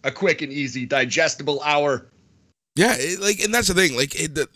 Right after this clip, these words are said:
Speaker 2: and the thing that's hurting R O H the most right now is the lack of fans, and, like, I really want them to get the fans back, but the fact that they're still producing a weekly one-hour show,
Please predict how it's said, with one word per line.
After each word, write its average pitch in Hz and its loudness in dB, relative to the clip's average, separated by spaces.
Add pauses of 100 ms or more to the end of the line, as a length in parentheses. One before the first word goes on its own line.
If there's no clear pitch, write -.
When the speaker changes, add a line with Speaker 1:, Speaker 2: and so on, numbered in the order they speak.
Speaker 2:
and 175 0
the 170 -2
thing 208 0
that's 233 0
hurting 107 0
R 95 2
O 87 4
H 85 0
the 92 -2
most 80 -4
right 78 -8
now 78 -8
is 78 -8
the - -12
lack 85 -6
of 76 -12
fans, 71 -10
and, 85 -8
like, 85 -8
I - -4
really - -8
want 107 -8
them - -12
to 90 -10
get - -12
the - -16
fans 127 -2
back, 117 2 (400)
but 151 2
the 156 4
fact 160 2
that 151 -12
they're 135 0
still 127 4
producing 101 2
a 71 -8
weekly 110 0
one-hour 82 -2
show, 165 2